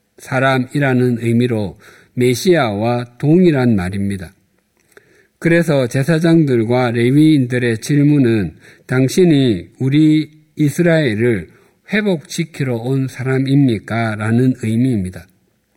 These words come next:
요한은 분명하고도 단호하게 자신은 그리스도가 아니라고 말했습니다. 그랬더니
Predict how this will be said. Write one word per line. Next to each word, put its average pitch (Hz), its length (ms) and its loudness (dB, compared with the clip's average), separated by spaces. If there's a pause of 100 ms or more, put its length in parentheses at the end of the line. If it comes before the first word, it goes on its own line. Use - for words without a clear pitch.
(680)
요한은 147 600 2
분명하고도 135 880 2
단호하게 117 800 -2
자신은 135 640 -2
그리스도가 117 1000 -6
아니라고 117 800 -6
말했습니다. 98 640 -8 (1700)
그랬더니 139 840 0